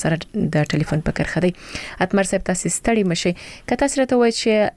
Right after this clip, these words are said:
له نن څخه دغه اته ویشت کاله وړاندې چې کوم بدلون په افغانستان کې رامنځته شو، د لومړي ځل لپاره طالبان واک ته رسېدلي وو او ډاکټر نجیب ووژل شو. له هغه مهاله تر اوسه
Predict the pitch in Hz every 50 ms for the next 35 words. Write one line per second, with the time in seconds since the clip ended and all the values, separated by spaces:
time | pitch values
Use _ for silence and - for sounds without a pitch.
0 | - - - - - - - - 208 208 214 226 262 277 240 - 226 208 - 190
1 | 180 190 175 175 175 - 214 208 190 - - - - 180 170 170 160 170 180 185
2 | 185 175 - - - - 170 160 165 160 165 170 180 185 180 - 165 160 - -
3 | 156 156 - - - 185 185 185 180 - 175 165 160 165 160 170 - 175 - -
4 | 170 165 160 156 160 165 165 160 175 170 - 165 165 160 - 175 165 165 - -
5 | 165 156 165 165 180 185 185 180 180 170 - - 170 165 - - 165 165 170 165
6 | 165 165 165 165 160 165 160 - - - 170 160 156 165 202 208 214 185 170 160
7 | 180 156 160 - - 170 - - - - - - - - - - - - - -
8 | - - - 214 214 214 226 262 294 294 269 240 240 233 220 214 - 208 214 214
9 | 233 262 254 - - -